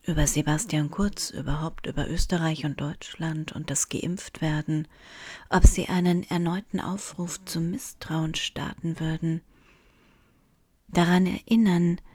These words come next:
dass wir uns selbst misstrauen müssen, um vertrauenswürdiger zu sein.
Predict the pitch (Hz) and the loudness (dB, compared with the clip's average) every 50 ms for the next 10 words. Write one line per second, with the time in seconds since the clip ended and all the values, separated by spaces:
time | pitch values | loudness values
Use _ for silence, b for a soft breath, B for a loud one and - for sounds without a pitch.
0 | b b b b b b b b b b b b b _ _ _ - - - - | b b b b b b b b b b b b b _ _ _ -20 -20 -20 -20
1 | _ _ _ - 170 160 208 180 170 165 170 170 - - - 185 208 - - - | _ _ _ 2 2 4 6 6 6 6 6 4 0 -2 -2 -2 -2 -4 -8 -10
2 | - - 175 160 - - - - - 185 190 202 190 175 165 156 156 156 156 - | -4 -2 -2 -2 -2 -4 -8 -2 0 2 2 2 2 0 0 -2 -2 -4 -4 -6
3 | - - 165 160 160 165 - _ _ _ _ _ _ _ _ _ _ - 175 170 | -4 -2 -2 -2 -2 -4 -8 _ _ _ _ _ _ _ _ _ _ 2 4 4
4 | 165 165 160 160 180 - - _ - - - 156 151 - - 160 170 185 196 185 | 4 4 2 0 -4 -8 -14 _ -6 -4 -4 -4 -4 -4 -2 -2 0 2 0 0
5 | 175 - - - 170 165 160 - 151 151 156 151 151 - - - 156 147 - - | -2 -4 -6 -4 -2 0 0 0 -2 -2 -4 -4 -4 -6 -6 -4 -4 -4 -2 0
6 | 160 165 170 170 160 156 160 | 0 0 0 -2 -2 -4 -6